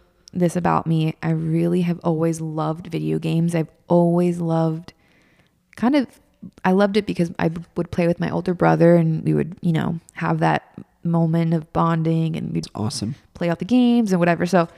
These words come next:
Speaker 1: I would always be into, like, you know, any sort of game, World of Warcraft, MapleStory, RuneScape. <laughs> I could play Halo, you know, just all sorts of games. So as a, as a young adult, <laughs> you're kinda like, "I don't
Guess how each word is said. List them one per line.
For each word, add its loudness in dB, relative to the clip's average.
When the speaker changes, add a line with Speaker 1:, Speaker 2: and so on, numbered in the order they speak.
Speaker 1:
I 4
would 4
always 4
be 2
into, -2
like, -4
you -4
know, -6
any 2
sort -2
of -4
game, -2
World -2
of -6
Warcraft, 0
MapleStory, 0
RuneScape. -4
<laughs> -20
I -6
could -6
play 0
Halo, 0
you -4
know, -4
just -8
all -2
sorts -2
of -8
games. -2
So -2
as 4
a, 2
as 2
a 2
young 2
adult, 2
<laughs> -20
you're 2
kinda -4
like, -4
"I -6
don't -2